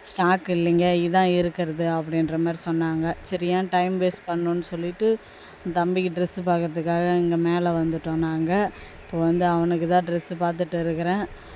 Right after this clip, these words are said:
எவ்வளோ ட்ரெஸ் எடுத்து காட்டுறாங்க, எனக்கு ஆனா செட் ஆகல எதுவும். அப்படியே பார்த்து ஒரு, ஒரு ட்ரெஸ் எடுத்துட்டான் ஆனா அவனுக்கு.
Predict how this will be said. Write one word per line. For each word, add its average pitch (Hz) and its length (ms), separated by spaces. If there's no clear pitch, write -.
எவ்வளோ 170 300
ட்ரெஸ் 196 240
எடுத்து 196 380
காட்டுறாங்க, 185 720
எனக்கு 175 320
ஆனா 175 520
செட் 165 360
ஆகல 175 640
எதுவும். 170 580
அப்படியே 175 340
பார்த்து 208 520
ஒரு, 190 300
ஒரு 185 200
ட்ரெஸ் 175 300
எடுத்துட்டான் 185 720
ஆனா 170 280
அவனுக்கு. 160 460